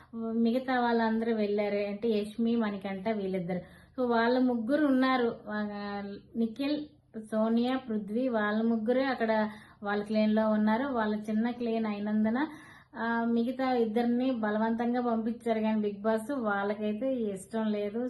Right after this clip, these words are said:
So, కాంతారా క్లేన్ లోనికి రావాలని అందరూ అనుకున్నారు.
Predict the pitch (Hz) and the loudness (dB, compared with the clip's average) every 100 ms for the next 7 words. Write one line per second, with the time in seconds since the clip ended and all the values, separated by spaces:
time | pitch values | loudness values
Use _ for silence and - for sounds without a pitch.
0 | 247 233 254 254 214 214 233 247 240 240 | -4 -4 -4 -6 -4 -2 -2 -2 -2 -2
1 | 233 233 220 220 220 220 214 214 240 208 | -2 -2 0 0 2 2 0 0 -2 -2
2 | 202 208 214 214 220 220 202 214 226 208 | -2 -2 0 0 0 0 -2 -2 -2 -2
3 | 196 202 190 185 | -6 -8 -6 -8